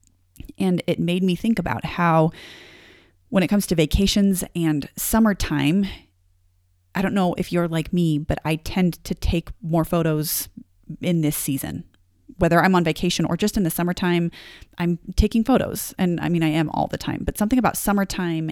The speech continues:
and, and warm weather seems to lend itself to taking more pictures, or to at least have opportunities to take more pictures, because no one wants to take a picture of a cold and gray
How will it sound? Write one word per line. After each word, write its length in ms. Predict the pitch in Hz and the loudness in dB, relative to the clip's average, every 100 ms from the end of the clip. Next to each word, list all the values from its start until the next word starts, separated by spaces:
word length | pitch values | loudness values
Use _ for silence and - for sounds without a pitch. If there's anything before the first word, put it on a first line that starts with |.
| - | -4
and, 580 | 165 151 139 120 - - - - | -4 -4 -4 -8 -12 -14 -18 -6
and 220 | 160 147 | -6 -6
warm 380 | 170 165 175 180 | -4 0 2 2
weather 420 | 156 143 180 226 - - - - - - | 2 2 2 0 -2 -16 -20 -20 -20 -8
seems 280 | - 214 202 | 0 2 2
to 100 | 175 | -2
lend 340 | 165 165 180 | 0 2 2
itself 540 | 170 - 139 135 - - | 0 0 -2 -2 -4 -12
to 120 | - | -8
taking 460 | 170 170 151 151 151 - | -2 -2 0 0 -2 0
more 480 | 147 139 120 160 - | 0 0 -2 -6 -4
pictures, 340 | 170 - - | -4 -4 -6
or 80 | - | -4
to 120 | - | 0
at 100 | 165 | 0
least 480 | 175 170 - - - - _ _ - | 0 -4 -4 -10 -14 -16 _ _ -8
have 220 | - 165 | -2 2
opportunities 600 | 147 139 - 165 139 143 | 2 2 0 0 0 -4
to 100 | - | -4
take 240 | - 143 - | -4 -4 -2
more 140 | 156 | -2
pictures, 360 | 151 - - - | -2 -4 -8 -6
because 320 | - 156 - | -4 -4 0
no 100 | 160 | 2
one 160 | 180 | 2
wants 140 | 170 160 | 0 -2
to 80 | - | -6
take 140 | 151 | -4
a 40 | |
picture 300 | 139 131 139 | -4 -2 -4
of 160 | - 131 | -4 -4
a 100 | - | -6
cold 360 | - 151 143 - | -2 0 0 0
and 160 | 143 147 | -2 -2
gray 440 | 147 147 147 - | -2 -4 -6 -10